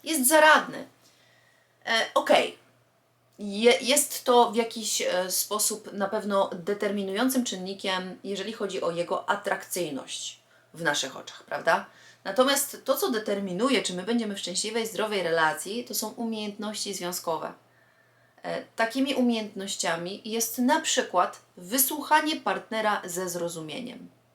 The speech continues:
Wiecie, jak niewiele osób, rozmawiając na poważne tematy w relacjach, słucha partnera w celu zrozumienia partnera? Nie.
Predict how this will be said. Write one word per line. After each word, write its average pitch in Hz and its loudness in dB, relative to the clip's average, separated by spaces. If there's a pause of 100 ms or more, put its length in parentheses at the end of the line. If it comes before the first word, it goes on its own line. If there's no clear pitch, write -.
(720)
Wiecie, 320 4
jak 349 2
niewiele 240 6
osób, 208 0 (640)
rozmawiając 196 4
na 196 -4
poważne 202 0
tematy 185 -2
w 170 -14
relacjach, 165 -4 (260)
słucha 254 0
partnera 185 -2
w - -10
celu 262 6 (280)
zrozumienia 180 2
partnera? 175 0 (1080)
Nie. 185 0